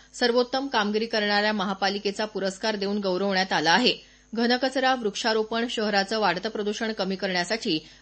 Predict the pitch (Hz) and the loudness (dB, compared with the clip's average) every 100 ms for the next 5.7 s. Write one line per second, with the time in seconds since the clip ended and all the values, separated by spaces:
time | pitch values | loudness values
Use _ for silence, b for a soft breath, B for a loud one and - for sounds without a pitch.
0 | _ 220 240 240 240 247 247 240 247 226 | _ 0 2 2 2 2 0 -2 -2 -2
1 | 196 202 202 185 175 185 202 180 214 190 | 0 0 0 0 -2 -4 -4 -4 -2 -2
2 | 220 220 254 214 190 185 208 196 185 175 | 0 0 -2 -4 -2 -2 -2 0 2 2
3 | 180 214 233 165 165 B B 220 247 254 | 2 2 0 -4 -6 B B -2 0 0
4 | 262 208 214 254 240 240 247 208 185 - | 0 0 0 -2 0 0 0 -2 -4 -4
5 | 220 233 196 165 175 202 165 | -4 -2 0 2 2 4 0